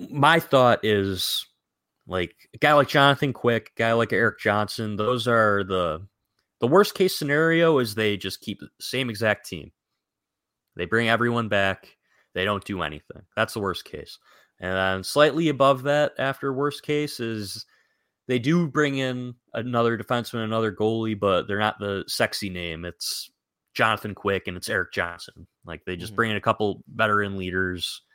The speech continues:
Speaker 1: who have tons of playoff experience and Stanley Cups on their resume.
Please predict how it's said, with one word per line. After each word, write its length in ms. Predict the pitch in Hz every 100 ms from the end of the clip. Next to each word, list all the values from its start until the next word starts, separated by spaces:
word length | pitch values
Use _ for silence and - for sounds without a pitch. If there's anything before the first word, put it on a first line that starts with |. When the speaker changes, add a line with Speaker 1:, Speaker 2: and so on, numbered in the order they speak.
| _ _ _ _ _ _
Speaker 1:
who 320 | 95 92 90
have 280 | 90 87 87
tons 240 | - 117 104
of 40 |
playoff 360 | - 110 101 -
experience 680 | - - 98 95 98 92
and 300 | 90 87 82 - _ _
Stanley 340 | - 104 87
Cups 540 | - 80 - - - - _
on 120 | 98
their 120 | 92
resume. 460 | 87 82 - 82 80